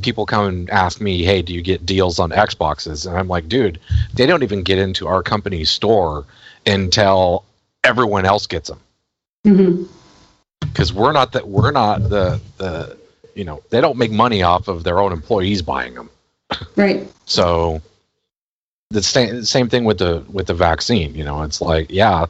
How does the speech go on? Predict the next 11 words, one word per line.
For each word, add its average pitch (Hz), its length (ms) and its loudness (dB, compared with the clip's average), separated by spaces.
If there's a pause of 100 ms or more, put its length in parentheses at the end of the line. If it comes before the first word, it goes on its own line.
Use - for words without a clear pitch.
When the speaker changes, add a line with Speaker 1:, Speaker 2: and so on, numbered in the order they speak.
(640)
Speaker 1:
while 101 280 4
we 95 320 -2
are 92 220 0
not 95 380 0 (320)
flooding 110 480 0
the 90 60 -4
market 90 540 0 (1040)
with 90 360 0 (840)
all 98 180 4
those 85 220 0
vials, 82 720 0